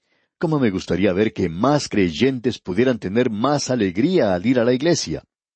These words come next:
Me gustaría que ellos disfrutaran de eso mucho más. Quisiera que el estudio de la Biblia llegara a ser una experiencia más emocionante para todos.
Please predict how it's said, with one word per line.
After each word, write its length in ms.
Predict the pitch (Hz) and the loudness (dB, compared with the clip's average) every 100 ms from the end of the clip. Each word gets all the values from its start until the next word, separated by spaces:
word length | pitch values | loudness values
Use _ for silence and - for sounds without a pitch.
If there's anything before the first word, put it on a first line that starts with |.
| _ _ - - | _ _ -18 -4
Me 120 | 180 | -4
gustaría 360 | 160 185 208 185 | -2 0 0 2
que 140 | 165 | 0
ellos 260 | 175 175 139 | 0 0 0
disfrutaran 720 | 131 - 110 87 139 151 131 | -2 0 0 2 2 2 2
de 160 | 127 | 2
eso 220 | 147 - 147 | 2 2 0
mucho 380 | 196 226 123 | -2 0 0
más. 440 | 95 73 67 - - _ _ _ _ - - | 0 -4 -8 -14 -20 _ _ _ _ -20 -4
Quisiera 400 | 151 180 190 160 | -2 2 2 2
que 120 | 135 | 2
el 80 | 120 | 2
estudio 480 | 95 - 151 131 110 | 0 0 -2 0 2
de 80 | |
la 100 | 92 | 2
Biblia 420 | 82 143 131 123 - _ | 2 2 2 2 -2 _
llegara 420 | - 113 127 170 139 | -2 0 2 2 2
a 60 | |
ser 200 | - 147 | 0 0
una 140 | 151 135 | 2 0
experiencia 800 | - 110 95 123 131 - 135 | 0 -2 2 0 0 0 0
más 380 | 98 101 160 - | 0 0 0 0
emocionante 800 | 143 127 110 110 92 160 185 147 | 0 -2 -2 -2 0 0 2 2
para 200 | 117 101 | 2 0
todos. 520 | 87 98 78 69 - | 0 0 -2 -6 -16